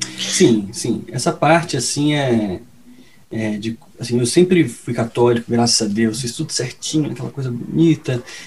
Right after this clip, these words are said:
de, de crisma, ou de primeira comunhão, crisma, tudo certo. Inclusive, a primeira comunhão eu guardo, assim, com muito carinho, sabe? Muito carinho, porque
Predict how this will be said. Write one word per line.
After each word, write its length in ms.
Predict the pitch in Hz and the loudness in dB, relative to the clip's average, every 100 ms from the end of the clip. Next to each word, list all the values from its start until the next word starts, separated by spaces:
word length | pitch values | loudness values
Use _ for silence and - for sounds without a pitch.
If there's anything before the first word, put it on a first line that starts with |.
| - | -6
de, 680 | 117 120 120 113 107 101 90 - - | -4 0 2 4 2 -2 -4 -8 -14
de 340 | - 110 107 | -8 -4 -4
crisma, 880 | - - 139 151 123 113 113 107 101 | -6 -4 2 2 2 2 0 0 -4
ou 80 | 107 | -4
de 220 | 107 117 | 0 2
primeira 260 | 117 123 120 | 2 -2 -2
comunhão, 460 | 117 113 135 139 | 2 2 2 2
crisma, 320 | 120 131 131 120 | 0 0 0 0
tudo 180 | 139 | -4
certo. 240 | - 113 113 | -2 -2 -2
Inclusive, 240 | 127 139 | -4 -4
a 40 | 131 | -2
primeira 200 | 143 135 | -2 -2
comunhão 560 | 143 135 127 151 156 - _ _ - _ - - _ - | -2 -2 2 2 2 -2 _ _ -20 _ -20 -20 _ -4
eu 120 | 120 123 | -2 2
guardo, 280 | 131 135 | 4 4
assim, 180 | 123 143 | 2 0
com 100 | 123 | -2
muito 240 | 131 156 - | 0 -2 0
carinho, 440 | 180 143 117 117 | 2 4 6 4
sabe? 420 | 113 139 113 107 - - | 4 2 2 -2 -8 -8
Muito 280 | 117 143 - | -2 0 2
carinho, 340 | 147 120 135 | 2 2 0
porque 840 | 131 127 - 135 127 120 113 104 | -2 -8 -4 -2 2 4 4 0